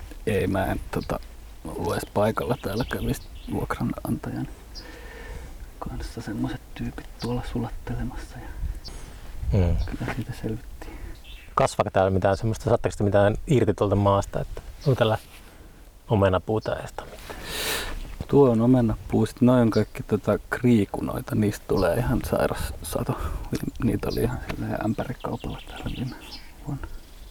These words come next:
Speaker 2: Mitä kriikunasta tehdään?
Speaker 1: Ne on parhaita ihan sellaisena, mutta voi niistä hilloa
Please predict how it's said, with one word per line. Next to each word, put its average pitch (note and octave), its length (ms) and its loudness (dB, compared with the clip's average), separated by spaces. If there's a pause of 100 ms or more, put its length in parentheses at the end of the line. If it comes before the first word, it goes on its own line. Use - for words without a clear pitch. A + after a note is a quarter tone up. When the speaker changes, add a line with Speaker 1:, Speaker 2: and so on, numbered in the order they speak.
(720)
Speaker 2:
Mitä F#2+ 160 2
kriikunasta G2+ 640 2
tehdään? - 220 0 (1900)
Speaker 1:
Ne A#2 180 6
on A2 100 6
parhaita G#2+ 520 4
ihan G#2+ 240 6
sellaisena, - 640 2 (440)
mutta - 260 -4 (220)
voi G#2 100 2
niistä G#2 320 -4
hilloa G2+ 420 2